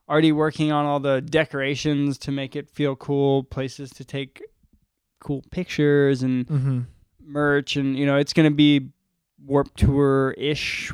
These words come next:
Speaker 1: where we have a tent, you know, w-, w-, w-, w-, with our merch, and we'll, we'll,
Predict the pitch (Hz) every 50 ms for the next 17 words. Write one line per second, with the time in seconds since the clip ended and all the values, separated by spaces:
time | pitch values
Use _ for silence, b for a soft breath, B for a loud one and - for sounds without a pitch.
0 | - - 143 139 135 135 135 139 135 131 131 135 131 127 - _ _ _ _ _
1 | 151 143 139 131 123 - - 151 135 127 135 131 - - - 139 135 131 127 127
2 | 131 131 127 139 131 110 143 135 113 147 143 120 143 143 135 143 - 135 135 135
3 | 127 131 131 131 127 - - 131 131 131 135 143 139 139 139 147 147 147